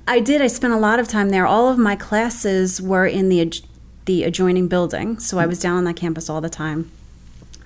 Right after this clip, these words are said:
I also did a research ro-, a clinical rotation through the heart hospital. I was doing evaluations on the heart transplant unit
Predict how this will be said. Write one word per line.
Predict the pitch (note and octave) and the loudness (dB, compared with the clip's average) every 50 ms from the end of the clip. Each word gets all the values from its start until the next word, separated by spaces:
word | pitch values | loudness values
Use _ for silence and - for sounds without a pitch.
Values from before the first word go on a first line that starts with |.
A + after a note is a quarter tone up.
| - - | -6 -4
I | F#3 F#3 | -2 0
also | E3 C3+ F#3 G3 G3 - G#3 F#3+ | 0 0 0 0 0 -2 -2 -2
did | F3 - F#3 F3+ F3 F3+ E3+ - - - | -2 0 0 0 0 0 -2 -4 -6 -6
a | F3 F3 | -4 -4
research | E3 E3 F#3 F#3+ G3+ G3 - F#3+ F3 E3 - - | -4 -2 -2 -2 -2 -4 -4 -6 -6 -6 -6 -6
ro-, | E3 D#3+ D#3+ - | -6 -6 -6 -4
a | F3+ F3+ F3 E3+ | -4 -2 -2 -2
clinical | E3 - - - B3+ C4+ C4+ A#3 F#3+ | -4 -6 -4 -2 -2 0 0 -2 -2
rotation | E3+ E3+ E3 - E3 D#3 D3+ - D3+ D3 D3 D#3 - - - - - - - - | -2 -4 -4 -2 -4 -4 -4 -4 -4 -6 -6 -6 -8 -12 -18 -20 -20 -20 -20 -10
through | - - G3 F#3 | -4 -2 0 0
the | F3+ E3+ | 0 0
heart | - - G#3+ A3+ A3 | 0 0 -2 -2 -2
hospital. | - C3+ B2+ D3 - - - - - F2+ F#2+ G3 G3 - | -4 -6 -4 -6 -6 -8 -8 -8 -6 -6 -6 -6 -8 -8
I | - F3+ E3+ | -6 -4 -2
was | E3+ F3 E3 E3 | -2 -2 -4 -4
doing | - F3 E3+ E3 E3 E3 | -4 -2 0 2 2 0
evaluations | D#3+ D#3 D#3 D#3+ D#3+ D#3+ D#3+ D#3+ E3 E3+ - - - E3 E3+ E3+ E3 | 0 -2 -2 -2 -2 -2 -2 -2 -2 -4 -4 -4 -2 -2 0 -2 -2
on | - - E3 D#3 E3 E3 | -4 -6 -4 -2 -2 -2
the | D#3+ | -2
heart | D#3 - D#3 D3 - | -4 -4 -6 -6 -6
transplant | - - F3+ F#3 F#3 - - E3+ D3 - - | -4 -4 -2 -2 -2 -4 -6 -8 -8 -8 -8
unit | D#3 D3+ C#3+ C#3+ C#3 C3+ | -8 -8 -6 -6 -6 -8